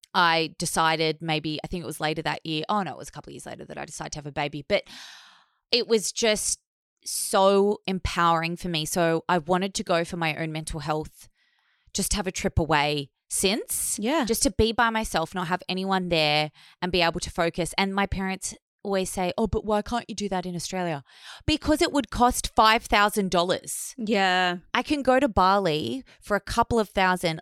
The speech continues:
Speaker 1: live like a king for a week,
Speaker 2: Yeah.
Speaker 1: have massages every day, go and get my energy healed, which is very woo-woo, and I'm not woo-woo, but those are the
Speaker 2: It
Speaker 1: things that you do in
Speaker 2: actually,
Speaker 1: Bali.
Speaker 2: I die over your woo-woo-ness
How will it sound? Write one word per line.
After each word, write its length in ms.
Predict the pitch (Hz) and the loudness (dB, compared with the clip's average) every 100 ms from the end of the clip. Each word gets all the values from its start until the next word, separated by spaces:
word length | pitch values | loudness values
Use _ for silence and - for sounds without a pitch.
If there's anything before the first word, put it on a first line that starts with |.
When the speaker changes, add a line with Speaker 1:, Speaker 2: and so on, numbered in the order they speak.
| 196 | -2
Speaker 1:
live 260 | 214 233 | 0 0
like 180 | 269 - | -2 -2
a 60 | 196 | -6
king 460 | - - 226 226 | -8 -4 -4 -6
for 160 | - 190 | -2 -2
a 40 | |
week, 600 | 160 156 95 - - - - | 0 -4 -6 -8 -12 -20 -12
Speaker 2:
Yeah. 320 | 196 190 165 | -6 -2 0
Speaker 1:
have 160 | 165 185 | 0 2
massages 600 | 240 240 233 208 208 202 | 2 2 2 0 0 -4
every 200 | 202 202 | -4 -2
day, 180 | 202 185 | -2 0
go 100 | 196 | -2
and 100 | 196 | -4
get 100 | 196 | -6
my 100 | 190 | -6
energy 340 | 170 165 160 160 | -4 -6 -6 -6
healed, 320 | 156 175 226 | -4 -4 -6
which 340 | 170 - - - _ | -8 -8 -10 -14 _
is 140 | 165 156 | -10 -2
very 260 | 170 165 | 0 2
woo-woo, 380 | 156 151 156 175 | 0 -2 2 2
and 100 | 180 | 2
I'm 200 | 151 156 | 0 0
not 140 | 156 - | -2 -2
woo-woo, 460 | 151 151 214 294 | -2 0 0 0
but 300 | 233 170 - - - | 0 0 0 -6 -8
those 260 | 196 190 175 | -6 -4 -4
are 40 | |
the 80 | 220 | -6
Speaker 2:
It 80 | 185 | -2
Speaker 1:
things 220 | 185 175 | -2 -2
that 80 | 156 | -4
you 80 | 196 | -2
do 60 | |
in 60 | 196 | 0
Speaker 2:
actually, 140 | 202 208 | 0 0
Speaker 1:
Bali. 340 | 135 139 147 - - - | -2 -6 -10 -16 -10 -2
Speaker 2:
I 140 | 208 | 0
die 400 | - 175 175 175 | 2 2 2 2
over 360 | 165 175 170 165 | 0 -2 0 0
your 180 | 165 | -2
woo-woo-ness 580 | 160 160 165 151 160 - | -2 -2 -2 -4 -6 -8